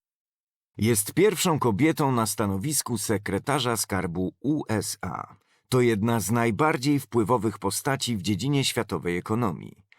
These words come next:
Jej kariera jest doskonałym potwierdzeniem, że pasja i wiedza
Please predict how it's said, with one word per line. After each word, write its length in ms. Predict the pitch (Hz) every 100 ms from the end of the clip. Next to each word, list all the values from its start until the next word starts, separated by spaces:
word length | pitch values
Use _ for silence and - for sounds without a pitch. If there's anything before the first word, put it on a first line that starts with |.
| - - -
Jej 240 | 113 113
kariera 600 | 104 110 120 151 156 156
jest 360 | 143 127 - 92
doskonałym 720 | 117 - - 117 139 160 151
potwierdzeniem, 760 | 135 - 127 113 104 120 113 110
że 140 | 110
pasja 480 | 101 139 151 - 110
i 140 | 98
wiedza 520 | 90 131 120 92 65